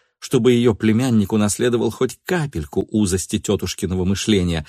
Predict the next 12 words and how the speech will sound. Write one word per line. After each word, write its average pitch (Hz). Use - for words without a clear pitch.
а 143
не 131
был 156
одарён 120
проклятой 110
способностью 143
видеть 123
явления 127
в 113
их 107
взаимосвязи. 92
Удивительно, 151